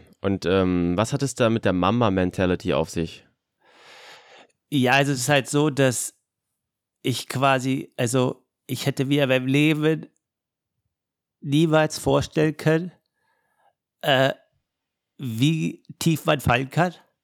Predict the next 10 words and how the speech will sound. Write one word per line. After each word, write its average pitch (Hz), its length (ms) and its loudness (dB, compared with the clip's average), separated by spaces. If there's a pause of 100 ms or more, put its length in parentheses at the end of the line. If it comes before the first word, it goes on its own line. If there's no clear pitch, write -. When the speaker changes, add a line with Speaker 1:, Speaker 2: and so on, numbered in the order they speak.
Speaker 1:
Hm. 87 380 -6
Speaker 2:
Also, 123 520 2
äh, 113 360 0 (140)
körperliche 135 540 0
Fitness 151 420 -4
und 139 160 -4
so 139 100 -4
weiter. 127 460 0 (100)
Also, 123 420 0
äh, 117 280 0